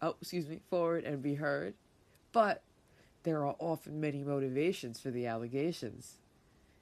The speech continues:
Cuomo ended by confirming, "I won't resign." <laughs> He's not, he's not going down easy. He's definitely not going easy. Um, yeah, and then that, the author of the article goes on to say, "Just imagine,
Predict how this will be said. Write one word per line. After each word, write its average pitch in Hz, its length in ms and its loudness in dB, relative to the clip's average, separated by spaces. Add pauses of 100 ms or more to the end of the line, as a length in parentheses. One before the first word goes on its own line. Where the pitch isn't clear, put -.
(240)
Cuomo 170 460 2
ended 156 340 0
by 123 180 0
confirming, 107 720 -8 (200)
"I 120 160 0
won't 110 360 -4 (120)
resign." 127 680 -4 (340)
<laughs> - 320 -10
He's 285 240 0
not, 185 200 2
he's 302 200 4
not 190 180 2
going 123 240 0
down 101 260 -2
easy. 104 340 -6 (720)
He's 220 280 0 (160)
definitely 143 460 2
not 113 260 -2
going 107 320 -6 (140)
easy. 107 440 -8 (480)
Um, 110 460 -2 (1300)
yeah, 160 240 0
and 147 100 0
then 143 120 -4
that, 143 220 -2
the 143 200 -4
author 135 340 -2
of 127 100 -4
the 123 100 -4
article 113 360 -4
goes 117 260 -8
on 110 160 -6
to 110 80 -16
say, 113 200 -6
"Just - 260 -8
imagine, 120 520 -6